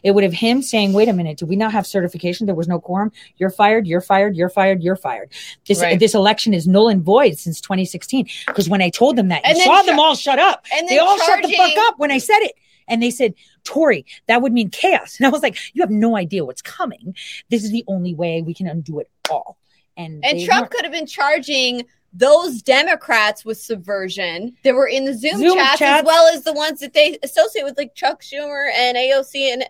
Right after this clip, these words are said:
Speaker 2: and others.
Speaker 1: Yeah, and at that time
Speaker 2: And the government employees,
Speaker 1: Yeah,
Speaker 2: the D H S employees.
Speaker 1: Yes, and then in, that's correct.
Speaker 2: Mm-hmm.
Speaker 1: You know, and it was so weird that that criminal court happened when I was up in D C,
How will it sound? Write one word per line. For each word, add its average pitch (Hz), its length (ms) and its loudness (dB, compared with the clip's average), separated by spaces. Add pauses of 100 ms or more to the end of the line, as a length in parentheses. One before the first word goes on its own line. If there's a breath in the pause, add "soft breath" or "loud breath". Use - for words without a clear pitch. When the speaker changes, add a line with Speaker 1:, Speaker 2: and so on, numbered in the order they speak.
Speaker 2:
and 254 140 -4
others. 381 400 -10
Speaker 1:
Yeah, 285 320 2
and 214 120 0
at 202 140 -2
that 349 200 0
time 190 380 -8
Speaker 2:
And 220 80 -8
the 240 60 -4
government 247 400 0
employees, 302 240 -4
Speaker 1:
Yeah, 330 220 2
Speaker 2:
the 226 80 -6
D 226 40 0
H 233 180 0
S 311 120 -4
employees. 170 460 -8
Speaker 1:
Yes, - 500 -4 (180)
and 208 160 -6
then 214 280 -4 (320)
in, 185 400 -4 (160)
that's 156 180 -10
correct. - 460 -10 (480 soft breath)
Speaker 2:
Mm-hmm. 214 100 -8
Speaker 1:
You 233 60 -6
know, 294 200 -4 (240 loud breath)
and 196 120 -4
it 170 100 -4
was 160 100 -8
so 254 200 2
weird 214 380 -2
that 165 160 -8
that 151 180 -6
criminal 180 340 -6
court 170 280 -8
happened 170 420 -6
when 160 100 -6
I 151 100 -8
was 151 160 -10
up 151 140 -10
in 147 80 -12
D 143 140 -12
C, 151 340 -14